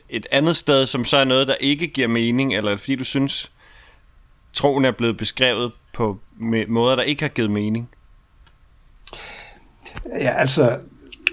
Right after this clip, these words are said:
Speaker 2: jeg, jeg er jo vokset op i en, øh, i en sammenhæng, i en, i en, øh, i en kirkesammenhæng, som jeg er rigtig, øh, glad for, skal jeg sige.
Speaker 1: Mm.
Speaker 2: Men, øh,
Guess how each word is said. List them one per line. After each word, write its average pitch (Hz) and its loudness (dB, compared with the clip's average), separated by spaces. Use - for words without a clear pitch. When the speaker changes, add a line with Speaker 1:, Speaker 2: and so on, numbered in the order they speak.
Speaker 2:
jeg, 147 6
jeg - 2
er 160 8
jo 175 8
vokset 156 6
op 170 10
i 165 4
en, 123 6
øh, 117 4
i - 0
en 120 4
sammenhæng, 143 4
i 123 0
en, 117 2
i 120 -2
en, 113 2
øh, 101 -2
i 127 -4
en 104 -2
kirkesammenhæng, 135 2
som 123 4
jeg 110 4
er 110 0
rigtig, 123 0
øh, 90 -4
glad 151 4
for, 117 4
skal - -2
jeg 101 -4
sige. 101 -2
Speaker 1:
Mm. 120 0
Speaker 2:
Men, 117 2
øh, 110 2